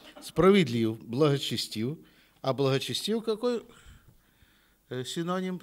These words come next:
слова благочестив? Ну, цадик, цадик, цадик, правильно? Праведник, благочестивец. Цдака и есть благочестие, если перевести на иврит.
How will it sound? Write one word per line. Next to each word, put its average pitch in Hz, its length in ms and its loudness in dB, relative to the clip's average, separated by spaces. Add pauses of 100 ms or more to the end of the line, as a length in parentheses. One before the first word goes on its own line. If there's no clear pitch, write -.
слова 170 380 -4
благочестив? 156 720 -8 (1300)
Ну, 233 160 -12 (260)
цадик, 190 400 -4 (340)
цадик, 269 320 -14 (520)
цадик, 247 320 -8
правильно? 247 380 -6 (640)
Праведник, 160 500 -4
благочестивец. 131 800 -4
Цдака 160 600 -2 (120)
и 120 100 -8
есть 156 280 -4
благочестие, 120 720 -6 (500)
если 107 240 -6
перевести 117 480 -4
на 113 80 -2 (120)
иврит. - 320 -10